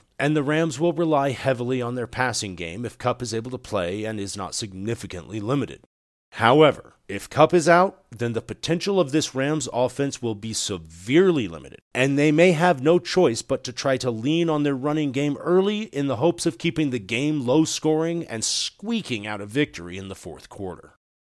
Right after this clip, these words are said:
How Tampa Bay will try to win. The Bucs have some extra time to prepare heading into this week after losing to the Ravens on Thursday night in Week eight. That loss was once again filled with some self-inflicted blunders,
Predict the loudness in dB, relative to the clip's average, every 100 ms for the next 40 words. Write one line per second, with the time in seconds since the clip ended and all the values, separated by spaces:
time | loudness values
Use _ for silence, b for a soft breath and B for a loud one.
0 | _ _ _ _ _ _ -2 2 2 2
1 | 2 0 0 0 2 2 0 -6 -6 -6
2 | -4 -8 -12 -16 _ _ _ _ _ _
3 | _ _ _ -4 0 6 6 6 0 2
4 | 2 0 0 0 -4 -4 -6 -2 -2 -2
5 | -6 -10 -10 -4 -4 -4 -4 -4 -4 -8
6 | -6 -6 -6 -8 -10 -8 -10 -6 0 0
7 | 0 -2 -2 0 2 0 -2 -4 -4 -4
8 | -4 -4 -4 -4 -6 -8 -10 -10 -8 -4
9 | -4 -4 _ _ _ _ _ _ -2 2
10 | 4 2 -4 -4 -6 -6 -6 -4 -4 -4
11 | -6 -6 -8 -8 -4 -4 -4 -6 -4 -4
12 | -4 -2 -2 -2 -4 -8 -10 -10 -10 -10
13 | -10 -10 -10 -12 -14